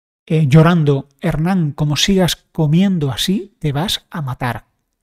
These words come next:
Como sigas comiendo así, te vas a matar". Bueno, pues un día, en un país extranjero, creo que estaba él en Uruguay, porque él es argentino,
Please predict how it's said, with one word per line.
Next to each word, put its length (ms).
Como 260
sigas 400
comiendo 640
así, 440
te 140
vas 360
a 120
matar". 420
Bueno, 180
pues 140
un 100
día, 380
en 180
un 160
país 300
extranjero, 560
creo 140
que 40
estaba 300
él 140
en 140
Uruguay, 520
porque 260
él 60
es 100
argentino, 640